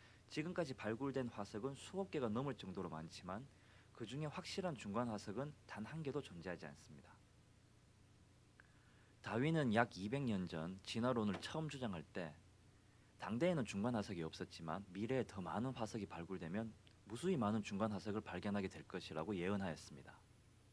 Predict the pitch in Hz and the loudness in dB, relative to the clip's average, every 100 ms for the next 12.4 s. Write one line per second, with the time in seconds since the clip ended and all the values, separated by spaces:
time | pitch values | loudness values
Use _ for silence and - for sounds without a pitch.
0 | - - - - - - - - - - | -20 -20 -20 -20 -20 -20 -20 -20 -20 -20
1 | - - 135 165 156 175 180 135 107 95 | -14 -6 2 4 4 4 6 4 2 0
2 | 101 110 120 131 - 180 196 - 110 95 | 2 2 2 0 0 2 4 2 -2 -2
3 | - 90 - 113 80 - - - 180 143 | -8 -10 -4 -4 -4 -6 -6 -2 0 0
4 | - 98 107 92 98 90 131 - 98 90 | 0 0 0 0 -4 -4 -4 -4 -4 -4
5 | 90 82 120 85 80 80 73 - - 71 | -4 -4 -6 -6 -6 -6 -8 -12 -16 -16
6 | - - - - - - - - - 123 | -18 -20 -20 -20 -20 -20 -20 -14 -2 2
7 | 156 165 147 113 185 - 190 160 110 87 | 4 4 2 -2 -2 0 2 2 0 -2
8 | - 101 101 98 92 104 101 85 82 90 | -2 -2 0 2 2 2 0 -2 -4 -4
9 | 80 85 117 - - - - - 143 185 | -4 -6 -8 -14 -20 -18 -8 -2 2 4
10 | 151 123 110 98 - 104 95 101 117 101 | 4 2 2 0 -2 -4 0 0 0 -2
11 | 92 110 95 101 90 87 - 107 85 104 | 0 0 0 -4 -4 -4 -2 -4 -2 -4
12 | 95 90 73 | -4 -4 -4